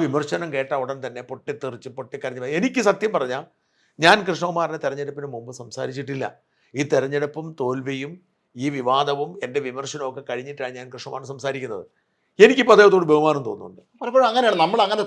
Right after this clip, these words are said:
Speaker 2: പല ആളെ കുറിച്ച് നമുക്ക് സങ്കല്പം തോന്നിയിട്ടുണ്ട്.
Speaker 1: ആ.
Speaker 2: എം പി ജയരാജനെ കുറിച്ച് ഞാൻ കരുതിയിരുന്ന പോലെ, പിന്നെ അദ്ദേഹത്തെ ഒരു ചർച്ചയ്ക്ക് വിളിച്ച് ഇടപെട്ടുമ്പോൾ ഇത് വളരെ സൗമ്യനായ ഒരാളാണ്.
Speaker 1: ഇ പി ജയരാജൻ.
Speaker 2: ഇ പി ജയരാജൻ.
Speaker 1: ഇ പി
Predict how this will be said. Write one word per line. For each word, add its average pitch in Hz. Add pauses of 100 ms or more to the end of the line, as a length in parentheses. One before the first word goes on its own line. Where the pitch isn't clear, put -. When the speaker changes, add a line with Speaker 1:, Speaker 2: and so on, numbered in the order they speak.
Speaker 2:
പല 180
ആളെ 190
കുറിച്ച് 190
നമുക്ക് 170
സങ്കല്പം 143
തോന്നിയിട്ടുണ്ട്. 90
Speaker 1:
ആ. -
Speaker 2:
എം 190
പി 226
ജയരാജനെ 156
കുറിച്ച് 147
ഞാൻ 196
കരുതിയിരുന്ന 180
പോലെ, 143
പിന്നെ 196
അദ്ദേഹത്തെ 214
ഒരു 196
ചർച്ചയ്ക്ക് 170
വിളിച്ച് 165
ഇടപെട്ടുമ്പോൾ 147 (200)
ഇത് 226
വളരെ 226
സൗമ്യനായ 240
ഒരാളാണ്. 214 (120)
Speaker 1:
ഇ - (100)
പി 220
ജയരാജൻ. 127
Speaker 2:
ഇ 208
പി 202
ജയരാജൻ. 127 (120)
Speaker 1:
ഇ 185
പി 226